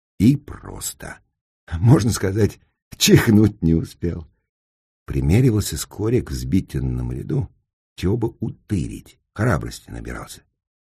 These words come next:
А тут вдруг шум, гам, крик, баба какая-то орёт:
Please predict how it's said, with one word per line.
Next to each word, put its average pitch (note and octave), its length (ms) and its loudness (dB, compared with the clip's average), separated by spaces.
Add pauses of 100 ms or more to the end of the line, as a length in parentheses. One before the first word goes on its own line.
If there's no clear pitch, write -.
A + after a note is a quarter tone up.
(120)
А D#3+ 100 -2
тут G3 280 -6
вдруг D#3+ 460 -2
шум, A#2+ 460 4
гам, F3 320 2
крик, G#3 460 2 (340)
баба G2 420 6
какая-то G#2 540 0
орёт: B2+ 340 0